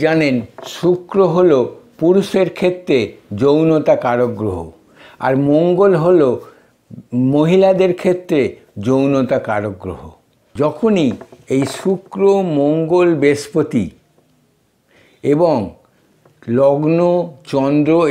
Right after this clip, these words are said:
এবং রবি একে অপরের তৃতীয় একাদশ বা পঞ্চম নবমে থাকে, তখনই এই যোগ সৃষ্টি করবে। তখন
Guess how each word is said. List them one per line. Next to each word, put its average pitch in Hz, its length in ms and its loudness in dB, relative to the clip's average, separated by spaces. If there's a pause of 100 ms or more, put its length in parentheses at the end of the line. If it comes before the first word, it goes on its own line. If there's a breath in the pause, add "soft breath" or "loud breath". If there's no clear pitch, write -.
এবং 143 180 0 (200)
রবি 135 340 2 (420 soft breath)
একে 131 440 -2 (220)
অপরের 160 440 0 (220)
তৃতীয় 160 400 2 (220)
একাদশ 143 440 0 (180)
বা 123 100 -2 (140)
পঞ্চম 147 480 0 (140)
নবমে 143 400 0 (120)
থাকে, 123 320 -2 (640 soft breath)
তখনই 147 420 0 (220)
এই 147 80 4 (160)
যোগ 139 140 2 (140)
সৃষ্টি 117 420 -6
করবে। 80 300 -10 (1200 soft breath)
তখন 143 360 -2